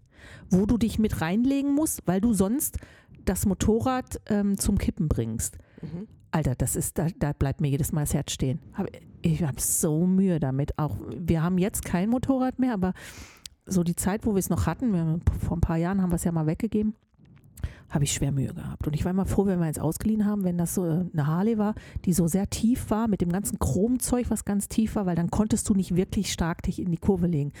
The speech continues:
Speaker 1: Es war so eine Begrenzungen
Speaker 2: Das war
Speaker 1: an sich, <laughs> das fand ich
Speaker 2: so eine,
Speaker 1: super.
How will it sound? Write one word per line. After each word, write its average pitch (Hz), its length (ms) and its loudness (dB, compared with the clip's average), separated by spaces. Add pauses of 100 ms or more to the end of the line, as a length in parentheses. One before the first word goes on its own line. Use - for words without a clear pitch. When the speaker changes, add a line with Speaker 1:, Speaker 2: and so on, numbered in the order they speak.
(180)
Speaker 1:
Es - 80 -4
war 170 120 2
so 180 60 4
eine 175 160 2 (1800)
Begrenzungen 196 1040 2
Speaker 2:
Das - 100 -8
war 175 60 2
Speaker 1:
an 180 120 4
sich, - 460 0
<laughs> - 0 -
das - 260 2
fand 208 240 0
ich 196 60 6
Speaker 2:
so 180 60 4
eine, 160 80 2
Speaker 1:
super. - 200 2